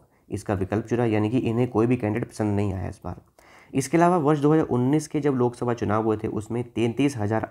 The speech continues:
आठ जो थे लोगों ने, उन्होंने none of the above यानी कि नोटा का बटन प्रेस किया था।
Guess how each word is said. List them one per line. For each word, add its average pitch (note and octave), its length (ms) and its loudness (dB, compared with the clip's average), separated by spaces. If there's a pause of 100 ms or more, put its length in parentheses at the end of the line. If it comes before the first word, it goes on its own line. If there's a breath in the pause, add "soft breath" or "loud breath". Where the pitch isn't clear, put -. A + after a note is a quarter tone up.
आठ A#2 280 -2 (320 soft breath)
जो G2+ 120 2
थे A#2 120 0
लोगों G2 320 2
ने, A2 200 -2 (200 soft breath)
उन्होंने B2 340 2
none A2 200 2
of A2+ 160 0
the A#2 140 0
above G2 220 0
यानी G2+ 180 -2
कि B2+ 100 -2
नोटा G2+ 280 0
का G2+ 140 -2
बटन G2 260 -2
प्रेस G2+ 260 -4
किया - 200 -8
था। - 180 -20